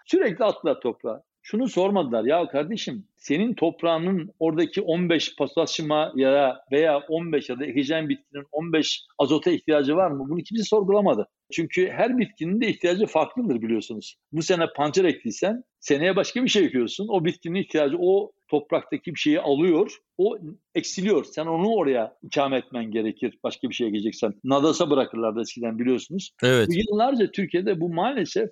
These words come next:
Speaker 1: böyle bilinçsiz bir gübreleme yapıldı. Ben Almanya'ya geldiğimde fark ettiğim şey, burada merkezi bir sistem, genelde software'ler veriyorlar. Toprağı alıyor, analiz ettiriyorlar. Toprağın senin ne noksansa sen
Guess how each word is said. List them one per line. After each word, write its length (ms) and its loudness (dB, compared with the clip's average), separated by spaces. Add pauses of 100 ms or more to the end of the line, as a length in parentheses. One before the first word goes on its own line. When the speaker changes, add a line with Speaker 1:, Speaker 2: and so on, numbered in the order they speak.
(120)
Speaker 1:
böyle 280 0
bilinçsiz 400 0
bir 60 -2
gübreleme 380 2
yapıldı. 320 -2
Ben 120 2
Almanya'ya 380 2
geldiğimde 320 2
fark 300 -4
ettiğim 320 -6
şey, 180 -10 (340)
burada 640 0 (220)
merkezi 760 0
bir 60 0
sistem, 720 -4 (300)
genelde 800 2
software'ler 680 2
veriyorlar. 540 2
Toprağı 400 2
alıyor, 380 0
analiz 340 0
ettiriyorlar. 640 -4
Toprağın 360 0
senin 240 0
ne 140 0
noksansa 520 -2
sen 280 -6